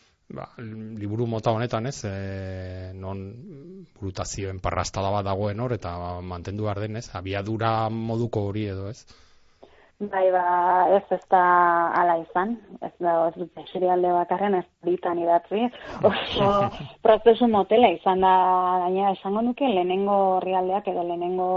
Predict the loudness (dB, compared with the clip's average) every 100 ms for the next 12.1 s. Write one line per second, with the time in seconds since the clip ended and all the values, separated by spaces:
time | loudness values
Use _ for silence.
0 | 0 0 0 0 -4 -20 _ -2 0 2
1 | 0 0 0 -2 -8 -10 -8 -6 -4 -4
2 | -2 -2 -2 -6 -4 -2 0 0 0 0
3 | -2 -6 _ _ -4 -2 -2 -4 -4 -4
4 | -2 -2 -4 -2 0 -2 -6 -8 -4 -2
5 | -4 -4 0 0 -2 -10 -20 -20 _ 0
6 | 4 6 6 6 4 2 0 -2 -4 -10
7 | -18 -14 -6 -2 0 0 0 -4 -6 -8
8 | -2 0 0 0 -2 -2 -2 0 0 -2
9 | -12 -12 -4 -2 0 0 -2 -6 -8 -4
10 | -4 -4 -4 -2 -2 -4 -8 -8 -2 0
11 | 4 4 4 0 -6 -20 -20 -20 _ 0